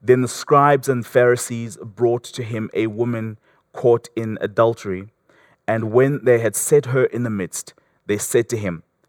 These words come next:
"Teacher, this woman was caught in adultery in the very act.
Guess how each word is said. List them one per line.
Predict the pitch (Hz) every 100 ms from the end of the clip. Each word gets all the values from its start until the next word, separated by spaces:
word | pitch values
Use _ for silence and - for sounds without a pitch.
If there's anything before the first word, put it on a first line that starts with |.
| _ _
"Teacher, | - 180 - 110 76 _ _ _ _ _
this | 107 131 147 -
woman | 127 113 107
was | 95 104
caught | - 123 113 -
in |
adultery | 107 92 107 107 - 95 80 _ -
in | 107
the |
very | 98 95 123 135 -
act. | 131 120 - -